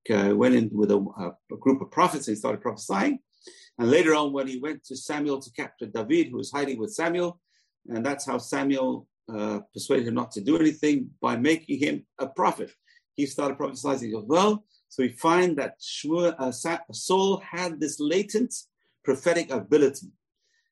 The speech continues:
And that's what they say. When he went to see the witch, his latent prophetic ability actually came out,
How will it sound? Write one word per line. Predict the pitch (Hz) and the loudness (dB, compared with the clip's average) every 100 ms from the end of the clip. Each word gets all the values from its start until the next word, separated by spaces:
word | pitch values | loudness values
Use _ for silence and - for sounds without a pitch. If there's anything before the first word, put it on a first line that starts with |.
| _ | _
And | 95 92 | -8 -8
that's | - 127 | -6 -6
what | 110 | -4
they | |
say. | 104 101 85 | -4 -6 -8
When | 95 | -8
he | 92 | -4
went | 92 - | -4 -4
to | - | -8
see | 120 | -6
the | 104 | -4
witch, | 127 160 - - _ _ _ - | -2 -4 -6 -16 _ _ _ -4
his | 113 | -2
latent | 117 127 170 - 165 - | 4 6 6 4 0 0
prophetic | 127 151 143 139 | -2 0 0 -2
ability | - 143 147 - 131 - | -2 0 0 -2 -10 -10
actually | 123 - 107 - | -12 -10 -10 -8
came | 123 107 | -4 -4
out, | 101 175 226 | 0 2 2